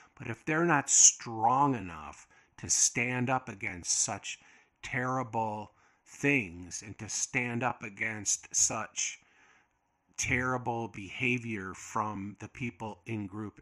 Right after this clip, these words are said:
A, then they're probably not worth having in your life in the first place.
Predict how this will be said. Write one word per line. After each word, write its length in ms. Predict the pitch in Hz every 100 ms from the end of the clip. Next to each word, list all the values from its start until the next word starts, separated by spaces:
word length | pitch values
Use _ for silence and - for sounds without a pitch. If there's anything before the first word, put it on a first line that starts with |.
| -
A, 500 | 135 131 110 98 95 _ - - _
then 180 | - 117
they're 180 | 117 110
probably 760 | - - - 151 160 135 120 107
not 520 | 101 113 123 127 - -
worth 380 | 101 110 117 -
having 500 | - 113 104 101 98
in 160 | 98
your 160 | 95 95
life 440 | 90 92 90 -
in 140 | 98 87
the 60 |
first 560 | - - 98 90 - -
place. 600 | - 92 90 - - -